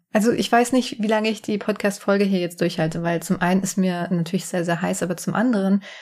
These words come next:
ähm, ja, eigentlich mag ich das gar nicht, über körperliche Gebrechen zu reden, aber mir geht's heute echt nicht gut, auch die letzten Tage irgendwie mein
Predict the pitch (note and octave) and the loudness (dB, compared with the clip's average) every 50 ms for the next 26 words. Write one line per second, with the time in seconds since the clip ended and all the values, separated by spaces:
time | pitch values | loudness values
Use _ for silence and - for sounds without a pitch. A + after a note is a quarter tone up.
0 | - - - _ _ - F#3 F#3+ F3+ F3+ F3+ F3 F#3 F#3 - - F3+ F3+ F#3+ F#3 | -20 -20 -20 _ _ 0 0 2 2 0 -2 -2 -4 -8 -10 -10 -10 -8 -8 -6
1 | - F3 F#3+ F#3 G3 - G3 F#3+ - G3 F#3+ - F#3+ G3 G3 G3 G3 G3+ G#3 G3+ | -4 -4 -2 0 0 0 -2 -4 -4 -6 -6 -4 -2 0 0 0 0 0 -2 -4
2 | - A#3 A3+ - A3+ G3+ - A3 G3+ G3+ - - A3+ G#3 - A3+ G#3 G3+ - G#3 | -4 -6 -4 -4 -6 -4 -4 -4 -4 -4 -4 -4 -6 -4 -2 -2 -4 -2 -2 -2
3 | G3+ G#3 G#3 G#3 G3+ - F#3 F#3+ G3 G3 G3 F#3+ A3 A#3+ B3 - - A3 - - | -2 -2 0 0 0 0 0 2 4 4 4 2 2 -2 -2 -2 -4 -4 -4 -4
4 | - G3 - A3+ A3 G3+ - A#3+ A#3 B3 A#3 - - G3 - A3 G#3 G#3 G3+ - | -6 -6 -6 -6 -8 -4 -2 0 0 0 0 -2 -6 -6 -2 0 0 0 0 0
5 | - G3+ - - G#3 G#3+ G3+ G#3 G3+ G#3 G#3 G#3+ G#3 G3+ G3+ G3+ G3 G3 | -2 -2 -2 -2 -4 -4 -2 -2 0 0 0 2 2 2 2 2 2 0